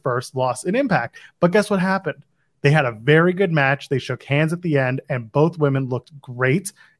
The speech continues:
even with Jody losing the match. And now Jody can taste defeat in Impact and move forward. Nick Wayne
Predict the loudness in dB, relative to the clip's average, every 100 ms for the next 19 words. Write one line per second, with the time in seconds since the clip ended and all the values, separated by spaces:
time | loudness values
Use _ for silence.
0 | 0 2 4 4 2 2 -2 -2 -2 -2
1 | -2 -6 -8 -4 2 2 2 2 2 2
2 | -2 2 2 2 -4 -4 0 2 2 4
3 | 4 4 2 4 6 6 2 -6 -20 _
4 | -18 0 4 4 4 6 6 4